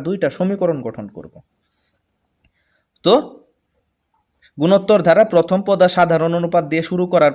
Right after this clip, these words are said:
পরে, যেহেতু এখানে পদের কথা উল্লেখ আছে, তাই আমি পদের সূত্র প্রয়োগ করলাম, a r to the power n minus one। তারপরে পঞ্চম পদ, n এর জায়গায় পাঁচ হয়ে গেল a r to the power four। তারপরে আছে দশম পদ। তো দশম পদের ক্ষেত্রে আমি লিখলাম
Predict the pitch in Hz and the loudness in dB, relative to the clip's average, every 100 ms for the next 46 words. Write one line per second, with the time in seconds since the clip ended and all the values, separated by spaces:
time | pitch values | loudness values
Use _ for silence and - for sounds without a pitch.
0 | 156 170 262 - 131 143 151 160 151 170 | 0 0 0 -4 -4 -2 -2 -2 -2 -4
1 | 180 180 175 180 165 151 165 156 165 165 | 0 2 4 2 0 -2 -2 0 -2 -2
2 | 170 214 160 139 135 147 139 139 135 - | -4 -4 -4 -4 -4 -2 -2 -4 -8 -12
3 | 127 123 123 123 139 196 147 131 127 127 | -10 -8 -8 -8 -6 -6 -2 -2 -2 -4
4 | 120 123 127 120 117 120 123 127 190 269 | -10 -8 -6 -6 -6 -8 -10 -10 -8 -10
5 | - _ _ _ _ - 143 156 151 151 | -12 _ _ _ _ 0 2 2 0 0
6 | 170 165 165 160 156 196 240 - _ 147 | -2 0 -2 -4 0 -2 -2 -6 _ -4
7 | 143 143 135 143 143 143 165 226 - - | 0 2 2 0 -2 0 0 -2 -6 -20
8 | _ _ - 143 143 156 156 147 139 139 | _ _ -4 -2 0 0 0 0 0 0
9 | 139 131 127 135 135 - 156 233 - - | -4 -8 -2 0 -2 -4 -4 -4 -4 -20
10 | _ _ _ - 151 147 165 165 143 - | _ _ _ 0 0 2 2 4 2 0
11 | 262 - _ - 139 180 175 143 147 247 | -4 -6 _ -6 0 0 0 -4 -4 -6
12 | 254 _ _ - 139 160 165 147 147 151 | -6 _ _ -8 -2 -2 -2 -6 -4 -4
13 | 156 - 165 - 160 156 156 151 226 | -4 -6 -8 -4 -4 -4 -8 -6 -6